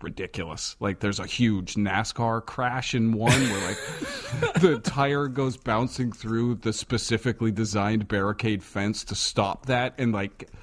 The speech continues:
slaughters, like, forty-five people, but the kid that it was going after, he misses, and so he goes outside, and then, like, there's an explosion, and it launches the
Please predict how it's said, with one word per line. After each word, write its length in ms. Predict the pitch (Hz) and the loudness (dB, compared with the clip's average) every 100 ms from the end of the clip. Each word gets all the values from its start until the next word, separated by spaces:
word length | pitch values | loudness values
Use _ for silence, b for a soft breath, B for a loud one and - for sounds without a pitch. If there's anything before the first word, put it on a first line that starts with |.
| B B | B B
slaughters, 840 | - - - 117 104 104 113 113 107 | -2 0 0 -2 2 2 2 0 0
like, 200 | 107 101 | -2 -2
forty-five 840 | - 117 107 107 104 104 104 - | -4 0 2 2 2 2 2 -2
people, 380 | 110 110 120 117 | -4 -2 0 2
but 160 | 110 104 | 0 -2
the 60 | |
kid 340 | 98 123 113 104 | -2 2 2 2
that 120 | 107 | 0
it 40 | 95 | 0
was 120 | 104 | -2
going 300 | 120 107 101 | 0 0 0
after, 380 | 98 113 - 120 | 0 -2 -2 -4
he 100 | 92 | -2
misses, 560 | 90 113 - 131 127 - | 2 0 2 2 2 0
and 260 | 131 110 | 0 0
so 120 | 107 127 | 2 2
he 80 | 104 | 2
goes 380 | 110 117 117 | 0 0 2
outside, 720 | 123 113 - 113 104 110 113 104 | 0 -2 -4 0 2 2 0 0
and 160 | 107 | 0
then, 180 | 101 98 | 0 0
like, 200 | 98 95 | -2 -2
there's 240 | 120 104 | 0 0
an 80 | 104 | -2
explosion, 760 | 85 - - 120 120 110 131 120 | -6 -8 0 2 2 2 2 2
and 140 | 101 | 0
it 140 | 92 107 | -4 -6
launches 680 | 113 113 110 - 123 110 | 0 2 2 0 -2 -2
the 320 | 98 101 87 | -2 -2 -2